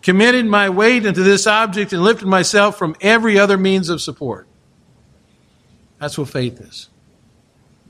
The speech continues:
Faith is committing yourself to the Lord Jesus Christ, to Him alone, not resting in any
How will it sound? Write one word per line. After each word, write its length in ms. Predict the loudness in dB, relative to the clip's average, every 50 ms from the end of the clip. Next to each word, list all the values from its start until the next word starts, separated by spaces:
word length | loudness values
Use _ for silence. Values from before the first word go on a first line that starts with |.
| _ _ _ _ _ _ _ _ _ _ _ _ _ -20 _ _ _ _ _ -20 _ _ _ _ _ _ _ _ _
Faith 300 | _ 0 0 0 0 0
is 160 | -4 -8 -10
committing 360 | -10 -8 -4 -2 -2 0 0 -2
yourself 440 | -2 -4 -4 -2 -2 -2 -2 -4
to 80 | -6 -6
the 80 | -2 -2
Lord 240 | 0 0 0 -2
Jesus 380 | -2 0 0 0 -2 -4 -6 -8
Christ, 400 | -6 -4 -2 -2 -2 -2 -4 -6
to 60 | -6
Him 220 | -4 -4 -4 -2 -4
alone, 420 | -2 -2 0 0 0 -2 -2 -2
not 260 | -4 -4 -4 -4 -4
resting 380 | -4 -4 -4 -6 -6 -8 -6 -6
in 260 | -6 -8 -8 -12 -12 -6
any 520 | -4 -4 -2 -2 -2 -2 -4 -6 -10 _